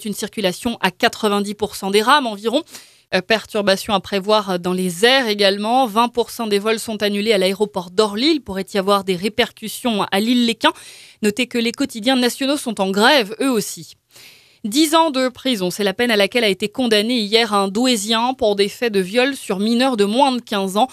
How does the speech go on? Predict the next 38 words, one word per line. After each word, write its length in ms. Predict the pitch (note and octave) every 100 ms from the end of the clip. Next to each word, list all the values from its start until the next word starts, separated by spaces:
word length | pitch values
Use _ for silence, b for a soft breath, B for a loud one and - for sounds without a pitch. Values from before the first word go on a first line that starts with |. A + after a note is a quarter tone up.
| B B B
Depuis 320 | F#3 G3+ -
lundi, 260 | A3 G#3 A3+
la 120 | G#3
cour 160 | A#3+ A#3+
d'assises 360 | G#3 - C4+
du 160 | F#3+ A3
Nord 280 | A#3 D4 C#4
jugeait 260 | A#3 A3
cet 300 | A#3 A3 G3+
homme 240 | A#3 D4 D#4
pour 160 | A3
des 100 | G3+
faits 220 | G3 C4
commis 240 | - A3+ A3+
sur 220 | - F#3
sa 160 | - F3
nièce. 420 | F#3 A#3 C#4+ F#3 B B B -
Le 100 | A3
jury 360 | G#3+ G#3+ G#3+
est 120 | A3+ G#3
allé 220 | G#3 A#3+
au-delà 480 | C4 A#3 A#3+ C4 D4+
des 160 | A#3
sept 320 | A#3 - D4+ C4+
ans 160 | B3+
requis 320 | A#3 G#3 -
par 220 | A#3+ F#3 G#3
le 80 |
parquet. 460 | A#3 G#3+ - - - B B B B B C4
Il 100 | D4
a 60 |
fait 200 | D4 E4+
appel, 500 | D4+ - C#4 C4 G#3+ -
il 140 | A#3
est 120 | A#3
rejugé 460 | G#3 C4+ C#4 C#4 C#4+
ce 160 | - C4
matin 420 | A3 - G#3+